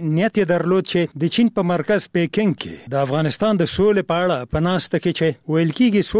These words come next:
ورځې وروسته جوړیږي ګډون وکړي. خو ښاغلي غني ترې وغوښتل چې په دغه ناسته کې ګډون ونه کړي.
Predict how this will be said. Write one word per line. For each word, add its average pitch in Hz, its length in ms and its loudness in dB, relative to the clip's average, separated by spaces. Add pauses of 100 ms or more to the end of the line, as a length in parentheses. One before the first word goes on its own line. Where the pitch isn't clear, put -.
(100)
ورځې 175 300 2
وروسته 175 400 0
جوړیږي 165 400 2 (100)
ګډون 170 260 2 (120)
وکړي. 90 320 -6 (260)
خو 156 160 -2
ښاغلي 160 480 2
غني 185 180 2
ترې 175 300 0
وغوښتل 170 540 0
چې 175 80 -2 (180)
په 139 100 0
دغه 180 300 0
ناسته 170 260 -2
کې 151 140 0 (100)
ګډون 156 320 2
ونه 151 180 0 (120)
کړي. - 180 -14